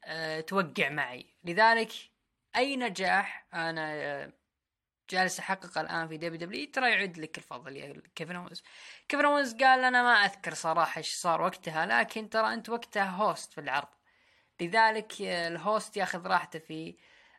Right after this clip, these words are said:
آه، رسلمانيا. لكن أنا بالنسبة لي قدمت شيء كثير،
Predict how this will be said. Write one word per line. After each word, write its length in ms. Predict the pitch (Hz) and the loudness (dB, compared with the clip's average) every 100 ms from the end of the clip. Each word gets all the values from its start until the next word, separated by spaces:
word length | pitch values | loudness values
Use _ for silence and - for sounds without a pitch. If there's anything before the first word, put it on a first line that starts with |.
| - | -10
آه، 1300 | 147 147 147 147 143 143 139 139 139 76 - - - | -4 -2 0 0 0 0 -2 -2 -4 -6 -10 -12 -10
رسلمانيا. 760 | 160 - 151 151 156 135 135 | -8 -8 -10 -10 -10 -10 -8
لكن 300 | 147 160 175 | -8 -8 -8
أنا 460 | 185 208 208 220 - _ _ _ | -6 -2 -2 -4 -12 _ _ _
بالنسبة 520 | 180 170 185 - - | -12 -6 -6 -6 -8
لي 220 | 151 175 214 | -8 -10 -10
قدمت 560 | - 180 160 190 180 | -10 -8 -6 -8 -8
شيء 460 | - - 185 170 170 | -14 -12 -8 -8 -8
كثير، 640 | - - 214 208 165 - | -12 -10 -8 -8 -10 -12